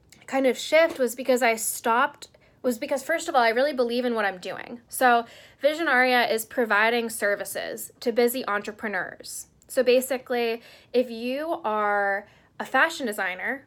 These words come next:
or if you are a coach, you probably have a lot of time for, like, your actual work,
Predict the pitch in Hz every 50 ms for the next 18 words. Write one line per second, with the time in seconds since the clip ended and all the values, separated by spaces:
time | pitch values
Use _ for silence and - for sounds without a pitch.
0 | _ _ - 240 233 233 233 233 - 226 226 226 233 233 254 285 302 - 226 226
1 | 302 - - - - - - 320 277 208 - - - - - - - _ _ _
2 | 240 240 277 269 - 339 330 330 339 320 320 311 285 277 254 233 208 202 214 226
3 | 240 233 - - 202 196 202 247 254 - 247 220 214 202 202 208 214 - 202 202
4 | 202 - - - 208 196 196 185 190 254 302 -